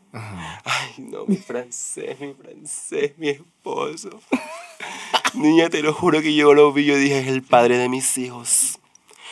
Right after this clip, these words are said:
Speaker 2: Es el hombre con el que yo me quiero casar". Yo lo vi y automáticamente era así,
Speaker 1: Pero, ¿y,
Speaker 2: grande,
Speaker 1: y en qué estación lo conociste?
Speaker 2: músculo. ¿En qué, qué?
Speaker 1: ¿En qué estación?
Speaker 2: No, que en qué estación lo conocí. En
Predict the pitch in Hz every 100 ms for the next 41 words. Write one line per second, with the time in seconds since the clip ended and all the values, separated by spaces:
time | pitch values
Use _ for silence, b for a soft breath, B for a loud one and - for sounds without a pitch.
0 | B - 127 123 123 127 123 117 117 110
1 | 107 107 107 107 107 - 104 101 104 104
2 | 107 110 110 110 104 107 104 98 95 104
3 | 104 101 101 101 - - 104 98 - 135
4 | 135 - 101 131 - 147 123 123 117 127
5 | 127 107 107 104 - - 98 95 98 _
6 | 110 104 104 127 160 - 113 117 101 110
7 | 117 104 87 110 _ _ _ _ - 98
8 | 98 98 98 90 95 104 98 107 101 104
9 | 98 - 101 104 - 117 120 143